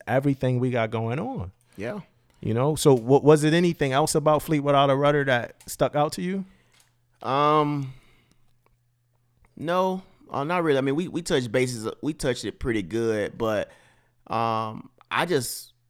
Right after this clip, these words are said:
Speaker 2: wanna say one more time that big shots out, sir. I mean, that was, that was, that was bringing some attention to what we know, um, that's happening in the fleet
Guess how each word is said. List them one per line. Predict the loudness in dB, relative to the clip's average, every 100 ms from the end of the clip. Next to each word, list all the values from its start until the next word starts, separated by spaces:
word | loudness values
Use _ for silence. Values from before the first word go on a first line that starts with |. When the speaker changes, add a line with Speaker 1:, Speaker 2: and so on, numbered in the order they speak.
| _ _ _ _
Speaker 2:
wanna | -6 -4 -2
say | -2 -2
one | -2 0 0
more | 0 -2
time | -4 -2 0 2 0 -4 -4
that | -4 -4 -6 -10 _ _ _ _ _ _ _ _ _ _ _ _ -8
big | -4 -2
shots | 0 2 2 0
out, | -2 -2
sir. | -4 -4 -6 -14 _
I | -6
mean, | -2 0
that | 0
was, | 0 -2
that | 0 0
was, | 0 -4 -14 -8
that | -2 0
was | 0 -2 -8 -20 _ _ _ _ -14
bringing | -2 0 2 0 0 -2 -6 -10 -18 _ _ _ _
some | -6 -2
attention | -2 -4 -2 -2 -2 -8
to | -4 -4 -2 -4 -6 -10 _ _ _
what | 0 0 2
we | 0 2
know, | 2 4 6 4 0 -8 _ _ _ _ _ _
um, | -6 -4 -2 -2 -2 -6 -6
that's | -8
happening | -2 -2 0 -2 -2
in | -4
the |
fleet | -6 -4 -4 -4